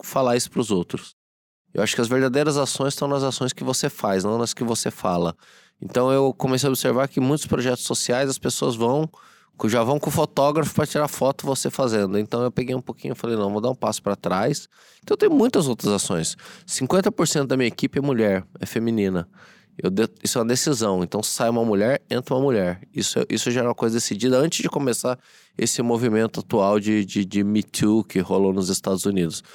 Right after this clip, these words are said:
Metade da minha equipe é da comunidade. Então também não é, porque é muito fácil eu pegar só gente da Zona Sul, bonitinha ali e tal. Então, pra que, pra sustentar isso, o que que eu fiz? Eu aluguei um apartamento ali em Botafogo, onde as pessoas que não têm condições de ir embora à noite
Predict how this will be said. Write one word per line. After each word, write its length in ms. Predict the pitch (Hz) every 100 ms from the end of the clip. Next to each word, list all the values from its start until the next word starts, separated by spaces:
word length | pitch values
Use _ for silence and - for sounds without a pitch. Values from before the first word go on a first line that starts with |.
| - - _ _ -
Metade 360 | 110 - 156 151
da 60 |
minha 120 | 139
equipe 280 | 123 - 135
é 40 | -
da 100 | 156
comunidade. 800 | 123 123 123 113 95 85 - - _ _ _ _ -
Então 260 | 95 107 107
também 280 | 117 110
não 220 | 117 135 131
é, 140 | 131
porque 300 | - 117 -
é 20 |
muito 280 | 110 147 -
fácil 360 | - 120 135 -
eu 40 |
pegar 260 | - 117 117
só 300 | - 139 127
gente 340 | 120 127 -
da 120 | -
Zona 260 | 104 110 107
Sul, 300 | - - 131
bonitinha 480 | 120 107 104 - 113
ali 100 | 104
e 40 |
tal. 260 | - 110 123 - - _
Então, 140 | 113
pra 220 | 104 139
que, 300 | 143 165 - - _ _ _ _ _ _ -
pra 120 | 139
sustentar 540 | - 156 - 131 135
isso, 120 | 147
o 20 | -
que 100 | 151
que 60 |
eu 80 | 147
fiz? 180 | - 101
Eu 80 | 107
aluguei 260 | 110 113
um 60 | 147
apartamento 880 | 139 135 139 120 110 139 156 160 151 _ - - - _
ali 200 | - 104
em 40 | 123
Botafogo, 600 | 120 123 107 - 135 139
onde 100 | 135
as 100 | 131
pessoas 380 | 127 120 123 -
que 140 | -
não 140 | 131 160
têm 120 | 160
condições 380 | 143 131 127 117
de 80 |
ir 40 | 123
embora 280 | 113 113 113
à 60 |
noite 500 | 107 113 143 - -